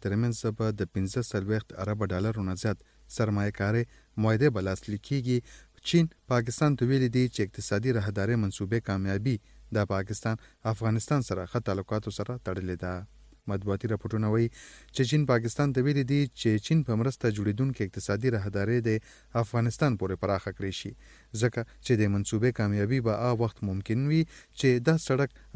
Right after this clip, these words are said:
افغانستان ته هم داخل شي. چین پاکستان ته دا هم ویلي دي چې افغانستان سره خپل تعلقات د ښو ساتي او ورسره د اقتصاد زیات کړي. مطبوعات وایي چې همدغه وجه ده چې پاکستان به افغانستان سره تجارتي لارې،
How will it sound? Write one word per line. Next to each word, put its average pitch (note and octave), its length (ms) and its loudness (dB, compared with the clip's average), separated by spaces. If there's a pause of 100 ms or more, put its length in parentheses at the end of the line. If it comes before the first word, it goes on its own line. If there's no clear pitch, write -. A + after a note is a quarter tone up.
افغانستان A#2+ 600 -2
ته G2 80 -2
هم G#2 160 2
داخل G2+ 340 -4
شي. - 140 -12 (300)
چین A2 160 0 (100)
پاکستان G#2 340 -2
ته G#2 60 -4
دا G#2+ 180 0
هم B2+ 100 0
ویلي B2 280 4
دي B2+ 80 4 (380)
چې C3 100 4 (340)
افغانستان C3 580 0
سره C#3 220 2 (240)
خپل E3+ 260 4
تعلقات A2 460 2
د F#2+ 100 -6
ښو G#2+ 160 0 (120)
ساتي - 260 -8 (320)
او G2+ 80 0 (400)
ورسره A#2+ 420 0
د - 20 2 (440)
اقتصاد A2 420 0 (240)
زیات G2+ 300 0
کړي. G2 160 -8 (400)
مطبوعات A2 400 2
وایي A2 140 4
چې - 320 -10
همدغه A#2 340 2
وجه B2+ 240 2
ده B2 120 2 (240)
چې B2 160 2
پاکستان A#2+ 560 0
به B2+ 80 2 (360)
افغانستان B2 580 0
سره A#2 200 2
تجارتي A2 520 2
لارې، C3 200 2